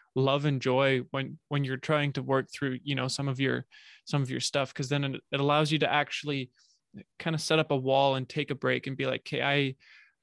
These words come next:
as much as I've, I need to work on myself and I've done some work, I, I can focus on this and just kinda step away from it from a,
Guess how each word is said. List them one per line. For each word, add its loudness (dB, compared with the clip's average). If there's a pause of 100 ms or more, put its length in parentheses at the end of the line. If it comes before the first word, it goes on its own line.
(100)
as 0
much 2
as 0 (120)
I've, 0 (100)
I -2
need 0
to -6
work 2
on -2
myself -2
and -4
I've -2
done 0
some -2
work, -2 (140)
I, -4
I -4
can -8
focus -2
on 0
this -2
and -6
just -4
kinda -4
step -2
away -2
from -8
it -8
from -8
a, -10